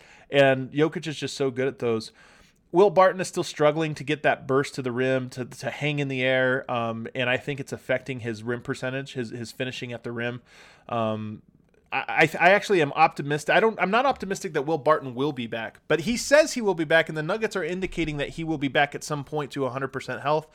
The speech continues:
That's their expectation, given the state of his injury. I'm less optimistic, but should he, should that be true, I actually think Will Barton's gonna be really good like he was last year, because he's doing a lot of the good things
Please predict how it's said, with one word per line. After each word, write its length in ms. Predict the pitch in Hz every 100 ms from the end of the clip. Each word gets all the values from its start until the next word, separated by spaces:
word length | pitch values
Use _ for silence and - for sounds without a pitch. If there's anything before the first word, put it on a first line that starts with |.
| - - _
That's 220 | 151 -
their 100 | 143
expectation, 720 | 135 - 139 - 147 143 135
given 260 | 127 131 131
the 80 | 123
state 240 | - 135
of 80 | 120
his 140 | 120
injury. 400 | 131 139 160 160 - - - - - _ -
I'm 220 | 185 208
less 220 | 202 202
optimistic, 640 | 202 - 165 190 - 147 -
but 180 | 190
should 320 | - - 262 262
he, 320 | 180 123 123
should 200 | - 220
that 180 | 233 196
be 100 | 175
true, 480 | - 233 233 135 - - _
I 100 | -
actually 220 | 269 339 320
think 160 | 302
Will 100 | 262
Barton's 300 | 202 233 220
gonna 120 | 233
be 140 | 208 208
really 320 | 170 190 208
good 260 | 170 208 180
like 200 | 156 180
he 100 | 196
was 240 | 180 165
last 340 | 151 180 -
year, 140 | 147 127
because 500 | 139 135 147 131 - - - _
he's 220 | 185 160
doing 400 | - 185 262 269
a 40 |
lot 280 | 202 170 180
of 100 | 175
the 140 | 156 135
good 440 | 135 117 160 156
things 600 | - 151 156 180 190